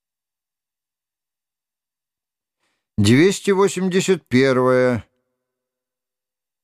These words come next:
Поверят ли мне? Но я очень желаю, чтобы мне поверили в этом.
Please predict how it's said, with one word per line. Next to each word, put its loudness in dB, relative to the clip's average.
Поверят 0
ли -6
мне? -6
Но 2
я 2
очень -2
желаю, 0
чтобы -2
мне -2
поверили 0
в -2
этом. -4